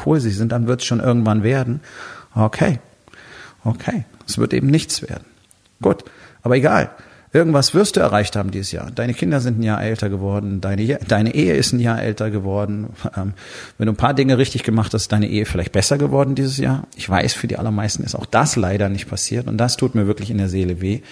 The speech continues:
wenn ich sehe, was aus meiner Ehe in diesem Jahr wieder geworden ist, was ich mir Ende letzten Jahres nicht vorstellen konnte. Und jetzt kann ich mir garantiert nicht vorstellen, wie es Ende zwanzig zwanzig aussieht. Denn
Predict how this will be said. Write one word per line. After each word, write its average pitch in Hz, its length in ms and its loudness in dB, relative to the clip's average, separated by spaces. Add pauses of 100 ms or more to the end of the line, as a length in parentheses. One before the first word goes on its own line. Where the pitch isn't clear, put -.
(340)
wenn 107 120 2
ich - 240 -2 (260)
sehe, 113 340 2
was 101 160 0
aus - 220 -4
meiner 127 480 2
Ehe 101 240 0
in 107 220 -2
diesem 107 260 0
Jahr 92 320 -2
wieder 127 280 2
geworden 90 480 -4
ist, - 360 -6 (520)
was 107 140 -2
ich 107 80 -4
mir 113 100 0
Ende 120 180 2
letzten 110 320 0
Jahres 104 340 -2
nicht 120 260 2
vorstellen 104 540 -2
konnte. 107 300 -4
Und 107 100 -4
jetzt 113 240 0
kann 113 180 -2
ich 107 160 -4
mir 104 260 -2 (360)
garantiert 120 500 2
nicht 110 120 0
vorstellen, 104 420 0
wie 101 60 2
es - 80 -4
Ende 104 240 0
zwanzig 95 320 -6
zwanzig 123 400 -2
aussieht. - 380 -8
Denn - 160 -10